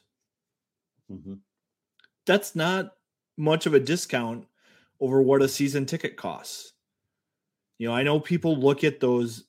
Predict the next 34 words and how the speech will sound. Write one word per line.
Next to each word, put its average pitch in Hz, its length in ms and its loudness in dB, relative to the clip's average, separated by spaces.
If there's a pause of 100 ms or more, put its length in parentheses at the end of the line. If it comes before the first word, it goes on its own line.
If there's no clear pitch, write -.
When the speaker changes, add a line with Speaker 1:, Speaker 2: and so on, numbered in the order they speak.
Speaker 2:
individual 135 640 2
premium 135 520 -2
games, 107 560 -4 (340)
you 110 100 -6
know, 104 80 -2
the 101 100 -8
Saint 127 280 -6
Cloud 117 340 -6
State, 107 480 -6
the 98 100 -6
Minnesota 123 420 -2
Duluth, 107 500 -4
the 101 80 -6
Michigan 123 440 -2
game, 107 280 -2
the 104 80 -2
Wisconsin 117 560 -6
game. 101 400 -4 (140)
If 95 80 -10
Speaker 1:
Mm-hmm. 98 120 -6
Speaker 2:
you 139 140 2
wanna 165 200 4
buy 127 440 0
just 120 200 -4
a 104 60 -6
single 147 480 2
ticket 135 400 -4
to 120 100 -10
those 120 280 -2
games 110 340 -2
during 104 140 -4
the 95 100 -6
regular 135 300 4
season, 104 500 -4